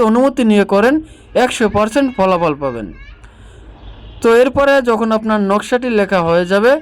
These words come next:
আপনি নকশাটি সুন্দরভাবে ভাঁজ করে একটা সুতো দিয়ে ভালোভাবে বেঁধে নেবেন। এরপরে এই নকশাটি একটা মাদলিতে ভরে নেবেন। মাদলিতে ভরে মোম দিয়ে ভালোভাবে আটকিয়ে আপনি এই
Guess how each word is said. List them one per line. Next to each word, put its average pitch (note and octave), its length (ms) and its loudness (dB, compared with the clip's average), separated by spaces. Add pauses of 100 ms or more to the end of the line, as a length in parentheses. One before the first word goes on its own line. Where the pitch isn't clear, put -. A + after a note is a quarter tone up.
(380)
আপনি G3+ 240 0 (100)
নকশাটি G3+ 580 -2 (160)
সুন্দরভাবে G3 560 2
ভাঁজ E3 280 -2 (140)
করে A#3 180 4 (520)
একটা G#3+ 200 0
সুতো G#3 360 -2
দিয়ে C4 200 2
ভালোভাবে G#3+ 600 2
বেঁধে F3+ 220 0
নেবেন। G#3+ 320 0 (600)
এরপরে A3 400 2 (240)
এই G#3+ 60 4
নকশাটি F#3 480 -2
একটা F#3 220 -2
মাদলিতে A#3 540 -2
ভরে E3 260 0
নেবেন। C#3 300 -4 (680)
মাদলিতে B3 500 0
ভরে F#3+ 320 2
মোম G3+ 320 2
দিয়ে G#3 180 4
ভালোভাবে A3+ 520 0
আটকিয়ে G#3+ 460 0 (460)
আপনি A3 300 0
এই A#3 120 4